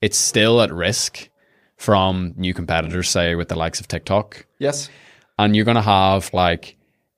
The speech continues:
Speaker 1: the potential risk for monopolies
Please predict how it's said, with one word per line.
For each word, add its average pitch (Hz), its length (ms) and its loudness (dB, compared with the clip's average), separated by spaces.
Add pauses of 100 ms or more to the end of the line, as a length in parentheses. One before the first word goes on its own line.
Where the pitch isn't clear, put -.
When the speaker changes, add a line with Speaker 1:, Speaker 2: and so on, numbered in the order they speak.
(420)
Speaker 1:
the 117 140 -2
potential 110 480 -4
risk 90 240 -6
for 101 160 -6
monopolies 110 800 -4